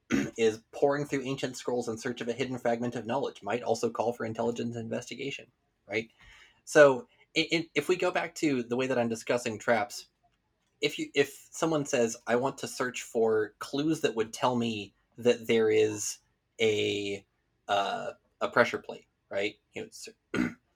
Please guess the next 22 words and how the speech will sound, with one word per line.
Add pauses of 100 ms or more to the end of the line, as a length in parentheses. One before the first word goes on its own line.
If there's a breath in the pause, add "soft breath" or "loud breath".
(400)
they
might
understand
that
there
is
a
pressure
plate
there. (1300)
Is
that
necessarily
going
to
tell
them (800)
that (240)
it's (120)
this
particular
square?